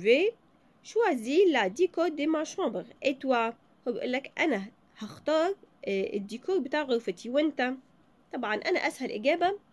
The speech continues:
بتبقى عندي اللي هقول وأنا أيضًا، وأكرر نفس الجملة اللي عندي. فأقول moi aussi، وأنا أيضًا،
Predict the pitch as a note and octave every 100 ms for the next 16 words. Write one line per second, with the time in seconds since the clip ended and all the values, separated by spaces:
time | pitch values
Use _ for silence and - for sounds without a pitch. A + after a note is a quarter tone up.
0 | - B3 B3+ A3 C4+ F#4+ E4 C4 C4+ A#3
1 | A#3+ F4 - E4 A4 A4+ C#4 - F#4 E4
2 | C#4+ F#4 - A#3+ F4 D#4+ G#3 F3+ F3+ -
3 | _ _ _ _ _ G#3+ - C#4+ C4 G#3
4 | C4+ - G3+ - D4+ F4+ B3+ A3+ - C#4+
5 | D#4